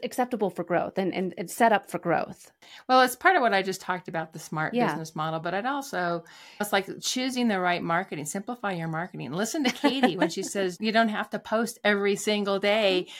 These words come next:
Speaker 2: five times a day. I think it's those sorts of things. It's like making those kinds of shifts where we're so focused in on who we're serving and making those connections.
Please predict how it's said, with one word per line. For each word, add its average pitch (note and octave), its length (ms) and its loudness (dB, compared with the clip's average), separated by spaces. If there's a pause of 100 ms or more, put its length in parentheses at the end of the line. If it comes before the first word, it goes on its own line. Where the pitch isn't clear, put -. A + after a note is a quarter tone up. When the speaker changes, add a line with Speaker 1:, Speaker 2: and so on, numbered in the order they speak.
(140)
Speaker 2:
five G#3+ 220 6
times A3 320 0
a G3+ 60 -2
day. G#3 420 2 (160)
I A3+ 80 4
think B3+ 240 -2
it's B3 160 -2
those G#3+ 300 2
sorts A3 260 -4
of F#3+ 100 -6
things. A3+ 240 -6
It's E3+ 140 -10
like D#3+ 200 -8
making F#3 440 -4
those F3 180 -8
kinds E3 380 -10
of D#3 80 -12
shifts F#3 720 -8 (440)
where F#3+ 600 2
we're F3+ 280 -4 (100)
so B3+ 680 -2 (640)
focused G#3 460 -2
in F#3 160 -6
on E3 200 -4
who F#3+ 220 -4
we're E3+ 160 -8
serving D3+ 680 -10 (460)
and F3+ 200 -2
making F#3+ 360 -2
those F3 200 -4
connections. D#3 840 -12